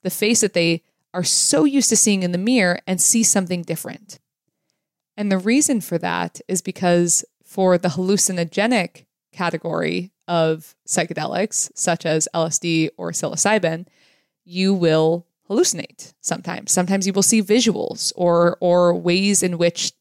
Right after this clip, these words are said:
you know, things are, are changing and different. For instance, I was looking at a tree that day and it looked almost as if it was blooming. It was beautiful. It was an incredible visual that was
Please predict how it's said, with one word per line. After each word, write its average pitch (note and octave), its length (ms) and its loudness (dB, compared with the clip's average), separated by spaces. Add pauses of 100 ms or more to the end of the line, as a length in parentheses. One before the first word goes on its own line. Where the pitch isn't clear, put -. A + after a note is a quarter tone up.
(120)
you F3 160 -8
know, E3 160 0
things F#3+ 380 -2
are, F3+ 240 2
are F#3 100 -2
changing G3 520 -2
and D#3+ 120 -10
different. - 500 -6 (540)
For F#3+ 160 -2
instance, F3+ 580 0
I E3 560 2
was E3+ 220 -2
looking E3+ 440 -4
at E3 460 -6 (220)
a F#3 100 -2
tree B3+ 340 2
that F3 280 0
day E3+ 340 4
and F3 180 -2
it - 80 -6
looked F#3+ 300 -2
almost G3+ 400 0
as F3+ 140 2
if F3+ 100 2
it F3 100 -4
was F3 240 0 (220)
blooming. F#3 720 0
It - 80 -4
was F3+ 140 4
beautiful. F#3 600 -2
It E3+ 40 -4
was E3+ 160 -2
an F3+ 40 -6
incredible F3+ 680 0
visual - 600 -2 (200)
that F3 160 -2
was E3+ 240 4